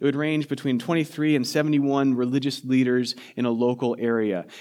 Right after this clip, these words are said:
And they, they were the council, they were the tribunal, they were the officials who would decide, uh, special cases.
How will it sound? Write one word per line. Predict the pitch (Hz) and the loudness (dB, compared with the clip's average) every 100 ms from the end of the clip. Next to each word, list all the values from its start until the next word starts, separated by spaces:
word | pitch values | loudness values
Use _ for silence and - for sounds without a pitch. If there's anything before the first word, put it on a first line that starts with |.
| - | -2
And | 131 | 2
they, | 135 | 4
they | 160 156 131 | 2 2 2
were | 143 | 0
the | 135 | 0
council, | 131 151 151 147 117 | -2 -2 -2 -2 -2
they | 120 | 0
were | 143 | 0
the | 127 | 0
tribunal, | 127 151 131 127 143 123 101 - - | -2 -2 -2 0 2 0 -2 -8 -4
they | 143 | 0
were | 160 156 | 2 2
the | 139 | 2
officials | 120 - 196 - 131 123 | 0 -2 -4 -2 -2 -2
who | 139 | -2
would | 131 | -2
decide, | 117 120 - 151 147 147 135 120 - | -2 -4 -4 -2 0 2 0 -4 -12
uh, | 123 | -12
special | 117 - 147 139 | -8 -4 -4 -4
cases. | 117 127 131 110 104 | -2 -2 -2 -4 -8